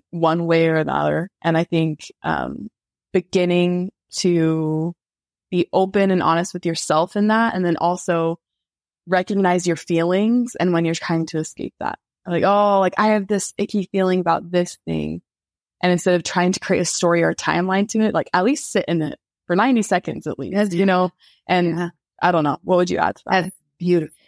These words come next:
Speaker 2: Start with your relationship with yourself.
Speaker 1: Yeah.
Speaker 2: Notice. Notice where you go into victim. Notice where you go into persecutor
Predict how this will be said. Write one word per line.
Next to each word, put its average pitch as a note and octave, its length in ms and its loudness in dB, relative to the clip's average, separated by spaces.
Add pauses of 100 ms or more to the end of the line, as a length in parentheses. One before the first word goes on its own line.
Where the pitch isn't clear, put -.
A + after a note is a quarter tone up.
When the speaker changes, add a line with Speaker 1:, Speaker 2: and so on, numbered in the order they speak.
(240)
Speaker 2:
Start A#3+ 320 2
with A#3 160 -2
your A3 120 2
relationship G3 440 0
with F#3 180 -6
yourself. - 360 -12 (500)
Speaker 1:
Yeah. G#3+ 280 2 (280)
Speaker 2:
Notice. F#3+ 800 -2
Notice G#3 520 0
where G3+ 120 2
you F#3 140 2
go F3+ 160 2
into F3 140 0
victim. - 360 -10 (680)
Notice F#3+ 400 0
where F#3 100 2
you E3+ 160 4
go D#3+ 160 0
into D3+ 160 0
persecutor - 720 -8